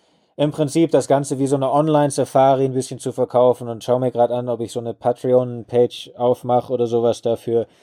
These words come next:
Dass wir dadurch irgendwie Einkommen kriegen und in gewisser Weise das, was Leute hier sonst live mitkriegen, virtuell so ein bisschen ersetzen können, obwohl man das natürlich nicht, nicht ganz machen kann.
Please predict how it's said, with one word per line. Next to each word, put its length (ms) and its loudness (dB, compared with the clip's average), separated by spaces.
Dass 160 0
wir 100 -2
dadurch 400 2
irgendwie 360 -2
Einkommen 460 -4
kriegen 340 -2
und 80 -4
in 100 -6
gewisser 380 -2
Weise 240 4
das, 240 2
was 160 -2
Leute 260 2
hier 480 2
sonst 440 -4
live 340 0
mitkriegen, 640 -4
virtuell 480 2
so 80 0
ein 100 -4
bisschen 340 0
ersetzen 540 -2
können, 220 -4
obwohl 240 -2
man 100 -6
das 140 -2
natürlich 340 -6
nicht, 300 -8
nicht 180 -14
ganz 260 -4
machen 320 -6
kann. 280 -4